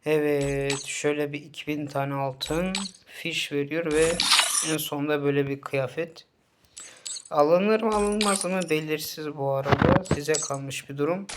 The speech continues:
Kadim eşya şeysi var. Bunlar var.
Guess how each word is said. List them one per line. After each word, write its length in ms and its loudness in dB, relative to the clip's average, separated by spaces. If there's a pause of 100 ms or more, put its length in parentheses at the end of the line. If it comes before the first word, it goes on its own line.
(540)
Kadim 420 0
eşya 420 0
şeysi 520 -4
var. 360 -6 (1500)
Bunlar 260 0
var. 260 2